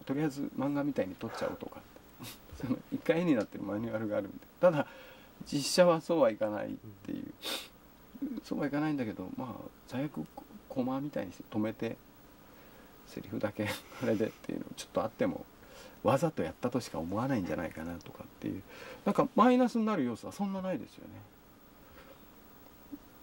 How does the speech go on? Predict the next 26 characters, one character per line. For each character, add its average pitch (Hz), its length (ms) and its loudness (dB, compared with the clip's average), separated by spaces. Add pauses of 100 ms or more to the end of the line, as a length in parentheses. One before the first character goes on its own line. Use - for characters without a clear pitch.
(100)
そ - 920 -12
の、 - 120 -4 (1800)
フ 123 40 2
ァ 107 80 2
ン 92 80 -4
に - 80 -8 (100)
さ 117 200 -2
え 85 200 -4
な 90 100 -6
れ 82 80 -10
ば。 - 140 -12 (1000)
だ - 60 -16
か - 160 -12
ら、 92 80 -6 (1500)
そ - 80 -4
う - 20 0
い 175 40 -2
う - 20 -2
ふ 175 60 -4
う 175 40 -4
に 120 180 -2 (120)
な 98 60 -6
ん - 20 -10
か、 101 200 -4 (2000)
要 175 120 8
は 110 120 6